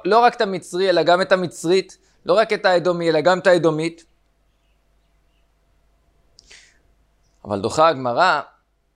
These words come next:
מה לממזר שכן אינו ראוי לבוא בקהל לעולם? ובשביל זה מחמירים שגם הנקבות אסורות. אבל מצרי ואדומי דור שלישי כבר יבוא להם בקהל השם.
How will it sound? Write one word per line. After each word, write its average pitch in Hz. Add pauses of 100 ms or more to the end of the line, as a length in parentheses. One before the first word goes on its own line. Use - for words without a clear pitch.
(800)
מה 135
לממזר 170 (760)
שכן 202 (480)
אינו 175
ראוי 214
לבוא 208
בקהל 226
לעולם? 180 (840)
ובשביל 123
זה 190
מחמירים 202 (220)
שגם 185
הנקבות 180
אסורות. 131 (440)
אבל 117
מצרי 131
ואדומי 208
דור 208
שלישי 190
כבר 202
יבוא 185
להם 269
בקהל 165
השם. 139